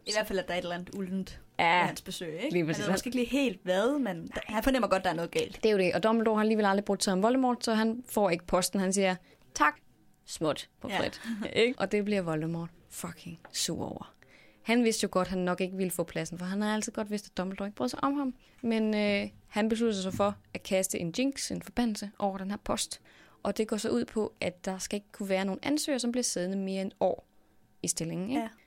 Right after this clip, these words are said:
Speaker 2: Og det var så tilbage i halvfjerdserne, det her. Så det vil
Speaker 1: Wow.
Speaker 2: sige, femogtyve til syvogtyve hekse og troldmænd er gået igennem den her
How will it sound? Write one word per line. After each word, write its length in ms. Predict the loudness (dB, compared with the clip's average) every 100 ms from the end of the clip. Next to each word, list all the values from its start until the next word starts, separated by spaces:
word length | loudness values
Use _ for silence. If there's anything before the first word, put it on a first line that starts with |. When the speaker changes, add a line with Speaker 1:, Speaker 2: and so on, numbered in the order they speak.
| _ _ -20 _ -6
Speaker 2:
Og 120 | 0
det 100 | 2
var 60 |
så 100 | 2
tilbage 220 | 2 4 4
i 20 |
halvfjerdserne, 460 | 4 2 4 2
det 100 | 2
her. 200 | 0 -2 -6 _ _ _ -10
Så 140 | -2
det 120 | 0
vil 80 | 2
Speaker 1:
Wow. 100 | 2
Speaker 2:
sige, 300 | 2 2 0
femogtyve 460 | 0 2 2 0 0
til 80 | 0
syvogtyve 720 | 0 0 -2 -2 -2 -2 -2 _ _ _ _
hekse 360 | -6 -6 -8
og 60 | -6
troldmænd 380 | -2 -2 -2 -6
er 40 |
gået 160 | -4 -4
igennem 220 | -2 -4
den 120 | -6
her 60 | -10